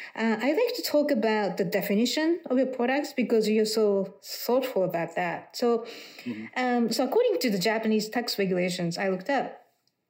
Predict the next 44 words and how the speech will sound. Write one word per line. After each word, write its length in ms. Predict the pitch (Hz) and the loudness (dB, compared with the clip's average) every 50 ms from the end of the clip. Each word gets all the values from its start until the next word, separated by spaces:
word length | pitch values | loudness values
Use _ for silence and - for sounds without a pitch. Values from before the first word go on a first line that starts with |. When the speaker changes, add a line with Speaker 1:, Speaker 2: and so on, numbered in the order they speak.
| _ _ | _ _
Speaker 1:
and 220 | - 233 233 220 214 | 0 2 4 4 2
the 40 | 214 | 2
premium 400 | 214 - 269 285 294 285 262 240 | 2 2 4 4 4 4 4 2
shochu 440 | - - 233 233 - - 208 190 | 4 4 2 2 2 2 0 0
is 160 | - 190 185 - | 0 0 -2 -2
defined 580 | - - 190 - - 214 226 247 262 262 - - | -4 -6 -6 -4 -4 -2 0 2 2 2 0 0
as 360 | 208 196 185 175 175 175 - | -2 0 0 0 0 -2 -4
spirits 520 | - - - 311 302 214 190 190 - - - | -6 -4 -2 0 2 2 0 0 -4 -8 -4
distilled 500 | - - 208 214 - - 262 285 269 247 | -2 -2 -2 -2 -2 0 0 0 2 0
by 180 | 247 233 220 | 0 0 0
a 140 | 208 190 160 | 0 0 0
pot 340 | - - - - 311 302 - | -2 -4 -6 -8 -6 -6 -6
still, 400 | - - - 156 160 160 - - - - - - - - | -6 -4 -2 -2 -2 -2 -4 -8 -14 -16 -16 -16 -12 -6
and 180 | - 202 - | -6 -4 -2
alcohol 360 | 220 233 262 262 - - 269 247 | 0 -2 -2 -2 -2 0 2 2
level 280 | 226 226 208 214 214 | 2 4 2 2 0
of 60 | 202 | 0
the 80 | 185 190 | -2 -4
final 320 | 180 - 196 220 247 269 | -4 -4 -2 0 0 0
product 400 | 269 277 - 240 226 226 220 220 | 0 0 -2 0 0 0 0 0
is 180 | - 202 190 - - - | -2 -2 -2 -4 -6 -4
under 340 | 214 226 240 233 220 220 220 | 0 2 2 2 2 2 0
forty-five 420 | 220 - 208 202 190 202 180 170 165 | 0 0 -2 -2 -2 -2 -4 -4 -4
degrees, 440 | - 170 165 165 208 233 - - - - - - - - - | -6 -6 -4 -2 -2 -4 -4 -8 -14 -18 -18 -16 -18 -16 -6
or 340 | - 311 359 359 240 208 208 - | 0 2 2 4 4 2 0 0
if 100 | 233 220 | 0 0
it's 160 | 240 214 - | 0 -2 -2
distilled 480 | - - 208 202 - - 233 226 214 196 | -2 -4 -4 -2 0 2 2 2 2 0
by 120 | 190 185 | 0 -2
a 80 | 170 165 | -2 -2
continuous 600 | - - 185 175 180 - 320 330 285 240 208 - | -2 -2 -2 -2 0 0 2 2 2 2 0 -2
still, 340 | - - 139 143 156 - - _ - | -4 -4 -4 -4 -4 -8 -10 _ -6
the 80 | - | -4
alcohol 300 | 214 226 220 - 214 196 | -2 -2 -2 0 0 0
level 180 | 190 180 175 170 | 0 0 0 -2
must 240 | 165 160 165 - - | -2 -2 -4 -6 -8
be 100 | 156 147 | -8 -10
under 220 | 147 143 - - - - - - | -10 -10 -12 -16 -20 -20 -20 -20
thirty-six 440 | 180 - - - - 294 294 294 - | -20 -16 -12 -4 -2 -2 -2 0 0
degrees. 440 | 294 285 269 269 269 277 269 269 - - - - - - - | 0 2 2 4 4 2 0 -2 -4 -10 -14 -16 -16 -4 0
Also, 240 | 254 262 254 254 - | 0 2 2 2 2
in 220 | 226 220 180 - | 4 2 2 2
both 320 | - 214 262 285 285 277 | 2 2 2 2 0 0
cases, 420 | - 180 165 170 - 170 - - | -2 -2 -2 -2 -4 -6 -8 -8